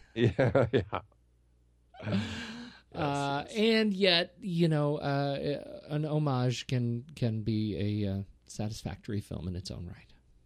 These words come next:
Speaker 1: Yeah, and I think they change it up enough that I, I don't really have any problems with it. I find it very rewarding.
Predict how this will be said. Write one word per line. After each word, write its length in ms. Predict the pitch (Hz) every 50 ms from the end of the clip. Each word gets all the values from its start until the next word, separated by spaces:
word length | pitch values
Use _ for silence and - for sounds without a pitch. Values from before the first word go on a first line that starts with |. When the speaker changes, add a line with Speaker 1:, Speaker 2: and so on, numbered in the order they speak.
| _ _ - - - - - -
Speaker 1:
Yeah, 180 | - 202 156 117
and 180 | 87 131 151
I 60 | 160 160
think 180 | - 185 180
they 140 | 175 165 143
change 340 | - - 156 143 135 123 120
it 80 | 107
up 160 | 107 101 - -
enough 300 | 92 85 82 73 73 - _ - _ _ _ - 85 85
that 380 | 92 87 85 85 85 82 73 _ - - - _ - -
I, 80 | - - - -
I 100 | - 101
don't 240 | 95 98 98 90 64
really 220 | 73 87 85 85 87
have 160 | 87 82 82
any 120 | 85 82 80
problems 340 | - 82 80 80 80 78 78
with 160 | 76 76 -
it. 80 | - - _ -
I 120 | 87 90
find 400 | 87 - - 87 90 87 82 82
it 100 | - -
very 540 | 82 87 87 90 87 87 87 87 85 82 82 - - - - - - -
rewarding. 640 | 92 101 98 92 85 87 95 95 92 85 80 80